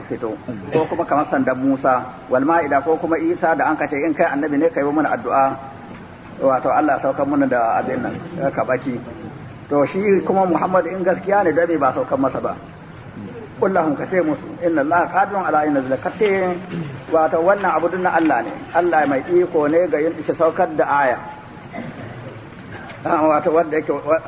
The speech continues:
sun ka nema, "Walakinna aktharahum," amma masu yawan su, "la ya'lamun," sani ba, <clears throat> "anna nuzulaha bala'un alaihim." Duk waɗanda na nemi a ba su wata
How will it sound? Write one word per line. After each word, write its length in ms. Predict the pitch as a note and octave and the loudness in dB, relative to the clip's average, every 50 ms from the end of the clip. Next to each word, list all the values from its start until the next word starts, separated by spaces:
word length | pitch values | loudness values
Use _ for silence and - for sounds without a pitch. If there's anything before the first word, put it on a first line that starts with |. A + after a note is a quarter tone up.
| B2 | -2
sun 140 | - E3+ D#3 | -2 0 0
ka 80 | D3 D3+ | 0 0
nema, 300 | B2+ A#2+ A#2 A2+ A2+ A2+ | 0 0 0 2 2 4
"Walakinna 720 | A2+ A#2+ B2+ D3 E3 E3 E3+ - - G3 G3 G3+ F#3+ F3 E3 | 4 4 4 6 6 4 4 4 2 0 2 2 2 2 2
aktharahum," 460 | - E3+ E3 D#3+ C#3+ C#3+ C#3 C#3 C3+ | 0 0 0 2 4 4 4 4 4
amma 240 | B2+ C3 C#3+ E3+ F#3 | 4 4 4 4 4
masu 240 | G3 G3+ F#3 - D#3+ | 4 2 2 4 4
yawan 220 | E3+ F#3+ F#3 F3 D3+ | 4 6 4 4 4
su, 60 | F3 | 4
"la 180 | F#3 F#3+ F#3 F#3 | 4 6 6 6
ya'lamun," 320 | E3+ E3 D#3+ D#3+ D3+ C#3+ | 6 4 2 2 0 0
sani 300 | - F3 F3+ F3+ D3+ C3 | 0 0 0 0 0 0
ba, 180 | A#2+ B2+ B2 A#2+ - - - - - | 0 0 -2 -2 -4 -6 -6 -6 -6
<clears throat> 360 | F#3 D#3+ - - G3 F#3+ F3 | -6 -4 -2 0 0 2 2
"anna 160 | E3 F3+ F3 D#3 | 4 4 6 6
nuzulaha 480 | D3+ D3 C3+ E3 F#3 F3 D#3+ F#3 F#3+ E3+ | 6 6 4 4 4 6 6 6 6 4
bala'un 420 | D3+ D3 C#3 D3 B2 B2 C3 C3+ A#2 | 4 4 4 4 4 4 4 2 2
alaihim." 320 | A2 A#2 A2 A2+ G#2+ G2 - - - - - - - - | 2 2 2 0 -2 -4 -10 -12 -14 -14 -14 -14 -6 0
Duk 160 | - E3+ G3 | 4 4 6
waɗanda 320 | G#3 A3 G#3+ E3 F#3+ F3+ E3 | 6 6 6 6 4 4 4
na 120 | D#3 D#3 D3 D3+ - - | 4 4 2 2 -2 0
nemi 400 | - D3+ D3 C#3+ C#3+ D3 D#3+ F3+ F#3 F3 - - - | 2 4 4 6 6 6 6 6 4 4 2 -2 0
a 140 | - C#3 C3+ | 0 0 2
ba 260 | C3 D3+ E3 E3+ E3 | 4 4 4 4 4
su 80 | - C#3+ C3+ | 2 2 2
wata 160 | C3+ C3+ E3 | 2 2 0